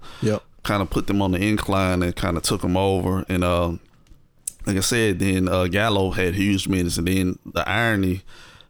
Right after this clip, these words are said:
Speaker 2: an offensive player
Speaker 1: <laughs>
Speaker 2: like him, he had the hugest, uh, defensive play of the game where he stripped the ball from Embiid, like, clean.
Speaker 1: Yeah.
Speaker 2: Embiid tried to spin on him. He, he knocked it away. Uh, Huerter got the ball, threw it ahead to him,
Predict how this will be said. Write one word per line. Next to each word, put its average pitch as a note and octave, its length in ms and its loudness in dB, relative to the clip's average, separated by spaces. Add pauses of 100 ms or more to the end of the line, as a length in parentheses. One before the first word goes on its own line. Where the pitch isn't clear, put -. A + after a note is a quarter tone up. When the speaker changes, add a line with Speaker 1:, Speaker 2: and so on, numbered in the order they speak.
(160)
Speaker 2:
an F#2 100 0
offensive G#2+ 440 0
player G2+ 240 2
Speaker 1:
<laughs> - 0 -
Speaker 2:
like F#2+ 220 0
him, G#2+ 340 0
he G#2 220 0
had F#2+ 260 0
the F#2 100 -2
hugest, G2 640 0
uh, F#2 320 0
defensive A#2 500 -2
play G#2 220 0
of G2 40 2
the G2 60 2
game G#2 400 0
where F#2 120 0
he G#2 120 0
stripped - 360 -4
the F#2+ 80 -6
ball F#2+ 260 0
from G2 140 0
Embiid, G2 420 2
like, E2+ 220 0
clean. G#2 560 0
Speaker 1:
Yeah. G2+ 140 0
Speaker 2:
Embiid F#2 320 0
tried F#2+ 220 0
to - 60 -2
spin G#2 320 0
on G2 160 0
him. G2 60 0
He, F2+ 200 0 (540)
he F#2+ 240 2
knocked F#2+ 320 0
it G2 80 0
away. G#2 480 2
Uh, F2 200 0
Huerter G2+ 300 0
got F#2+ 200 0
the F#2 60 -12
ball, G2+ 460 0
threw G#2 220 2
it G2 60 2
ahead A2 360 0
to - 120 -2
him, G2 340 0